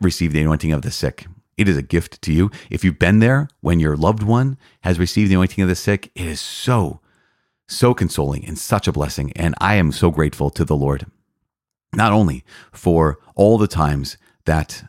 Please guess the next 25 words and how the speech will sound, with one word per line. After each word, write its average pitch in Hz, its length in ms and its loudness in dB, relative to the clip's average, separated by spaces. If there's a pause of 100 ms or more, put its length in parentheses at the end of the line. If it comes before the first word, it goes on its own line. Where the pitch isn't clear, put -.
(100)
uh, - 140 -10
people 107 300 2
I 107 140 2
love 71 400 0
have 78 160 -2
received 85 380 0
the 82 80 2
anointing 76 340 2
of 71 80 -2
the 73 100 -4
sick, - 380 -6 (580)
particularly 80 720 0
at 78 100 -4
the - 140 -8
hour 87 260 2
of 71 140 -2
death, 76 420 -4 (640)
just - 280 -2
so - 260 0
grateful 80 320 0
to 76 100 -6
the 69 80 -4
Lord, 71 180 0
but 80 100 -2
also 80 500 0